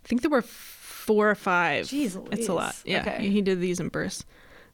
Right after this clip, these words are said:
Speaker 1: So just to put things in context, the electron was discovered in eighteen ninety-seven.
Speaker 2: Okay.
Speaker 1: But I think the general feeling in the scientific community was still like,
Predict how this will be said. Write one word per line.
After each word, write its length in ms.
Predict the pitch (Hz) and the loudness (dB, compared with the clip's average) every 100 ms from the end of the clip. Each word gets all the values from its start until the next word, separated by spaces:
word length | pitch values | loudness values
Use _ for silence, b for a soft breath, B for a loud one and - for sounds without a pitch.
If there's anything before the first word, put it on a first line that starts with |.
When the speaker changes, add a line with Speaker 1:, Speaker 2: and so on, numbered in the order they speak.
| b | b
Speaker 1:
So 120 | 269 | 2
just 220 | 285 381 | 4 4
to 80 | 359 | 4
put 180 | 277 - | 2 2
things 220 | 220 202 | 4 4
in 100 | 190 | 2
context, 800 | - 175 180 - - - - - - b b b b | 2 0 0 -2 -2 -4 -6 -6 -10 b b b b
the 200 | 226 240 | 4 6
electron 760 | 254 349 - 196 165 151 185 - 220 | 6 4 2 0 0 0 -4 -2 0
was 160 | 196 | 2
discovered 560 | 196 - 196 180 185 170 | 2 2 2 4 4 2
in 120 | 170 | 0
eighteen 400 | - 190 - 175 | 0 0 0 0
ninety-seven. 760 | 160 151 143 - 117 - - - | 0 -2 -2 -2 -2 -4 -6 -4
Speaker 2:
Okay. 360 | 190 123 190 - b b b | -4 -4 -6 -10 b b b
Speaker 1:
But 420 | 190 214 208 - - | 4 6 6 4 0
I 120 | 214 | 0
think 260 | - 285 285 | 2 2 2
the 160 | 208 | 0
general 460 | 185 - 202 208 196 | -2 2 4 6 4
feeling 340 | - 190 185 | 2 2 4
in 80 | 180 | 2
the 60 | 180 | 2
scientific 400 | 190 185 226 - | 2 0 0 0
community 320 | 196 185 175 | 2 2 2
was 160 | 170 - | 0 2
still 180 | 180 | 2
like, 380 | 180 180 - - | 4 4 0 -6